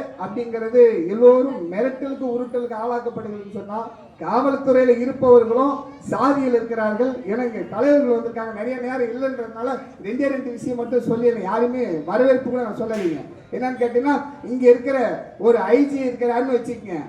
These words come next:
அவர் ஒரு இந்து மதத்துக்காரன்னு வச்சுக்கங்க, அவர் ஒரு ஊருக்கு போயிடுறாரு, அந்த ஐ ஜி இறந்து போயிட்டாருன்னா அவர் ஊருக்கு எடுத்துட்டு போகும்போது ஐ ஜி இறந்துட்டாருன்னா ஐ ஜிக்கு தனி சுடுகாடே கிடையாது.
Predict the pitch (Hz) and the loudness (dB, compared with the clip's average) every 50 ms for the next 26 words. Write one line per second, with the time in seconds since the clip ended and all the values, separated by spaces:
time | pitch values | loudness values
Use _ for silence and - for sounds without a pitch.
0 | - - - - - - 214 247 247 254 247 226 220 214 240 269 262 294 269 277 | -14 -20 -20 -12 0 6 8 8 8 10 8 6 6 2 -2 0 0 2 2 2
1 | 262 254 247 254 247 233 240 247 262 269 269 254 - 240 240 220 214 196 170 151 | 2 0 0 -2 -2 -2 0 0 0 0 -2 -4 -4 -6 -8 -10 -10 -10 -10 -10
2 | 139 - - - - - 220 254 262 254 240 233 214 220 240 285 294 285 - 254 | -10 -12 -16 -12 -2 4 6 6 8 8 6 4 2 0 0 0 0 0 -2 -6
3 | - - 247 247 233 233 226 214 208 202 202 180 160 - - - 180 214 220 208 | -8 -4 -4 -4 -2 -4 -4 -6 -6 -6 -6 -8 -10 -10 -12 -12 -12 -12 -10 -8
4 | 185 185 226 262 294 294 294 285 247 220 226 247 269 285 285 285 277 262 247 247 | -4 0 2 2 2 2 0 -2 -4 -4 -2 -2 -2 -2 -2 -2 -2 -2 -2 -2
5 | 240 226 226 262 285 277 254 240 233 220 254 294 302 294 - 254 240 - - 233 | -4 -6 -6 -4 0 0 2 0 0 2 4 4 4 4 4 0 -2 -2 -2 -6
6 | - 226 220 214 208 214 208 202 208 202 190 175 - - - 160 180 233 285 294 | -8 -6 -6 -6 -4 -4 -4 -4 -4 -4 -6 -6 -10 -12 -10 -2 2 4 4 4
7 | 285 285 277 254 247 247 254 254 240 - 247 240 247 277 262 233 220 247 285 277 | 4 2 0 -2 -4 -4 -4 -6 -6 -6 -6 -6 -6 -6 -6 -4 -2 -2 -2 -2
8 | - 262 254 247 - - 226 247 294 302 285 - 262 247 240 233 226 226 226 240 | -4 -6 -8 -8 -8 -8 -4 0 2 2 2 0 0 -4 -4 -4 -4 -4 -2 -4
9 | 262 254 - 220 208 226 233 208 185 170 | -4 -4 -6 -8 -6 -4 -4 -4 -4 -6